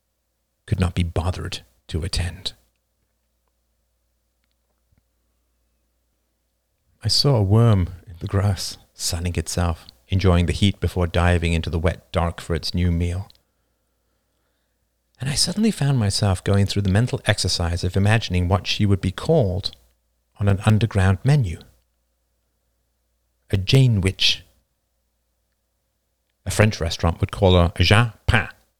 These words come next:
for bread. Going to another language was lame, but I couldn't think of any. Champagne Jane,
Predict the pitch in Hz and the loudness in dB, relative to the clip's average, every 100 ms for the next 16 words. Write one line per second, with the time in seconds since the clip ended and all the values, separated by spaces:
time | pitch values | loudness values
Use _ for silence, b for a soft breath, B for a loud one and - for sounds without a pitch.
0 | _ _ _ _ - 85 104 87 85 - | _ _ _ _ -14 -2 0 0 -4 -14
1 | _ _ _ _ _ _ _ _ _ _ | _ _ _ _ _ _ _ _ _ _
2 | 101 92 87 87 80 80 85 78 73 78 | 2 4 4 4 4 4 2 0 -2 -2
3 | 80 76 78 82 92 135 139 131 - 110 | 0 0 -2 -4 -2 0 0 0 2 2
4 | 107 101 - _ _ _ _ _ _ _ | 2 0 -6 _ _ _ _ _ _ _
5 | _ _ _ _ _ _ - 87 85 - | _ _ _ _ _ _ -4 0 0 2
6 | 98 117 123 - 104 120 127 120 | 4 4 4 4 4 4 0 -4